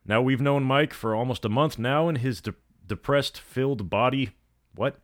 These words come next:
And his depressed, filled body started filling with joy every time we would find out we were stationed next to each other. At this rate, we laughed it off, saying, "No way, it would be too weird if we went out alone together." I was currently single and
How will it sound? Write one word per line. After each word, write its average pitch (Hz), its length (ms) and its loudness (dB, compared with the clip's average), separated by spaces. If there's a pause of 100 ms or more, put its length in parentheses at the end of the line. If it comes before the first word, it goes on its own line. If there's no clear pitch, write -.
(140)
And 107 180 -4
his 127 180 -4
depressed, - 580 -2
filled 135 320 -6
body 120 400 2 (240)
started 120 480 0
filling 151 420 0
with 139 140 -2
joy 107 400 0
every 123 220 -2
time 120 340 0
we 110 140 0
would 101 120 -2
find 120 360 -2
out 110 200 2
we 101 140 -4
were 95 240 -6
stationed 123 640 -4
next 117 280 -4
to 104 100 -2
each 98 160 -6
other. 82 280 -4 (1040)
At 131 140 -2
this 165 180 4
rate, 139 280 4
we 117 100 0
laughed 117 380 2
it 117 60 0
off, 120 200 2
saying, 131 340 0
"No 131 160 2
way, 156 420 6 (200)
it 104 80 -10
would 113 140 -4
be 110 100 0
too 131 220 0
weird 139 360 4
if 151 120 -2
we 127 80 0
went 127 180 -2
out 139 140 2
alone 135 340 0
together." 127 520 0 (1120)
I 131 80 0
was 127 100 -2
currently 131 300 2
single 98 500 0
and 92 320 -4